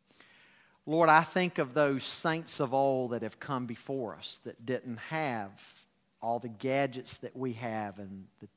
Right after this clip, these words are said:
T Vs and Lord, I, I think how it's just amazing, amazing what they accomplished.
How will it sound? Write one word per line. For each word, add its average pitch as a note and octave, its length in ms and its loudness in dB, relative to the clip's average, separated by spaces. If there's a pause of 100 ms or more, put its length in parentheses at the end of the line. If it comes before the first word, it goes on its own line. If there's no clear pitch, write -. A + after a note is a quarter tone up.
(120)
T D#3 220 -4
Vs A2+ 640 -4
and F#2 260 -16 (3750)
Lord, D3+ 260 4
I, C#3 220 8
I C3+ 100 2
think E3+ 460 -4
how C3 500 0 (920)
it's C#3 200 -4
just - 320 -8
amazing, A#2+ 1040 -4 (520)
amazing C#3 920 -4
what B2 260 -6
they C3 180 -4
accomplished. C3 880 -14